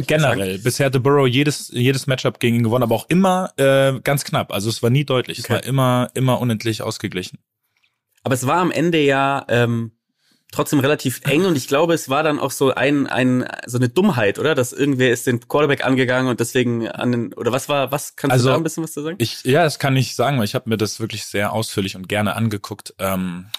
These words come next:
Speaker 2: heute, heute Morgen im Real Life. Und ich war schockiert, als ich das gesehen habe, wirklich. Also ihr müsst euch das vorstellen, es war der allerletzte Angriff, ähm, also der,
Speaker 1: Mhm.
Speaker 2: nee, beziehungsweise der vo-,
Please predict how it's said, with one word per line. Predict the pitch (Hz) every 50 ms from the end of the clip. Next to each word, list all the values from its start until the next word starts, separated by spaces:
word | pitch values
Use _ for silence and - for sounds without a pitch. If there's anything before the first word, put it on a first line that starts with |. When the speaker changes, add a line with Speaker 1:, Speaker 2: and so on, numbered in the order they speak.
| - -
Speaker 2:
heute, | 101 95 90 - 98 92 92 95 95 95
heute | 95 - 98
Morgen | 101 101 98 101 107 110 107
im | 104 98 95
Real | 101 113 127 113
Life. | 92 85 95 127 131 - - _ _ - - - - - _ _ _
Und | - 123 117 110 - -
ich | - 139 139 - - - - - -
war | 101 101 110 110 117 117 120 120 - -
schockiert, | - - 123 110 - - 202 -
als | 107 95 -
ich | -
das | - 110 104 -
gesehen | - 95 104 107 104
habe, | 98 90 -
wirklich. | 104 - 101 - -
Also | 110 113 123
ihr |
müsst | 139 143 -
euch | 139 123 -
das | 120 -
vorstellen, | - 139 143 - - - 147 135 120
es | - -
war | 110 107 110 110 107 110
der | 104 104 107 104 104 110 - - - - - - _ _ _ _
allerletzte | 117 131 139 135 120 117 113 - - - 107
Angriff, | 107 117 127 123 143 196 - - - - _ _ _ -
ähm, | - 110 104 101 101 92
also | 104 101 107
der, | 98 92 104 98 98 98 98 98 -
Speaker 1:
Mhm. | -
Speaker 2:
nee, | 117 117
beziehungsweise | 117 113 - 139 135 120 123 120 117 117 113 - _ - - - _ -
der | 104 95
vo-, | - - - 110